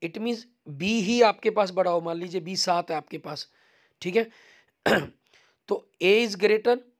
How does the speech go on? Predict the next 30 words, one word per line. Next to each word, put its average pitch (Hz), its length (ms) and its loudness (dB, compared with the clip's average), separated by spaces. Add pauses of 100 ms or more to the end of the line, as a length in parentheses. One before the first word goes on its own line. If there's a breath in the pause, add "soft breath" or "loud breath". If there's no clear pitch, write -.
(380)
या 175 120 -4
C 208 200 -8
is 208 120 -6
greater, 190 300 0
यहाँ 165 300 -2
तो 214 60 -10
नहीं, 226 220 -4
वो 180 180 0
आपका 175 380 -2
ये 196 180 0
वाला 208 200 2
जो 196 240 -6
if 185 140 -12
वाला 196 180 2
केस 190 280 -4
है 156 120 -6 (380 soft breath)
वो 175 100 0
यहाँ 175 240 -2
से 208 120 0
आपके 190 220 0
पास 190 220 -2
क्या 196 120 -2
हो 185 80 0
गया, 196 140 -6
गलत 170 260 -4
हो 160 80 -10
गया, 147 200 -14 (420 soft breath)
फिर 208 100 -8
वो 220 160 0
इस 220 180 -8